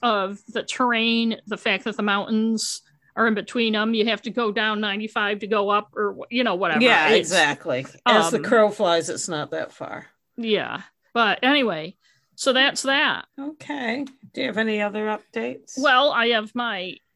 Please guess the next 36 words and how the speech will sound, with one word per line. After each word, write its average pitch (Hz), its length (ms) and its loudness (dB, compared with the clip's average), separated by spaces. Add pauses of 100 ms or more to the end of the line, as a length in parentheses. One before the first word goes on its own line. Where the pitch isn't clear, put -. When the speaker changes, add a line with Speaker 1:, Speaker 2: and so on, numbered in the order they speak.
(100)
Speaker 1:
story. 254 600 0
Speaker 2:
Your 220 160 2
story, 214 560 0
which 180 240 -8
is 175 160 -6
a 160 80 -2
big 196 360 -2
update. 143 400 -4 (100)
Speaker 1:
It 277 100 2
Speaker 2:
Oh, 262 120 8
Speaker 1:
was, - 320 4
oh, 277 100 4
go 254 140 4
Speaker 2:
before 262 200 4
Speaker 1:
ahead. 277 120 4
Speaker 2:
you 311 40 4
start, 233 460 2
I 214 120 4
just 220 220 -2
wanted 214 360 2
to 220 120 -2
mention 202 520 -2
something 185 420 -4
that 165 160 0
has 185 160 -4
nothing 196 320 -2
to 185 80 -10
do 185 100 -4
with 180 140 -2
anything 175 440 -4
we 165 60 -4
were 165 120 0
talking 165 380 -4
about, 156 280 0
but - 120 0
Speaker 1:
Okay. 233 300 -2